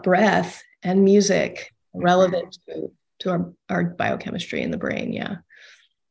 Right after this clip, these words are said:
Speaker 2: I mean, I think it is. I, I mean, I'm a music fan, and I find music magical, even though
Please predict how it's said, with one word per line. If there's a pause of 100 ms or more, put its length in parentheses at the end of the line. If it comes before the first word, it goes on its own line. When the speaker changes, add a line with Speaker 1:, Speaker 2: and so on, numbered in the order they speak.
(480)
Speaker 2:
I
mean,
I
think
it
is.
I, (100)
I
mean,
I'm
a
music (140)
fan,
and
I
find (160)
music (160)
magical,
even
though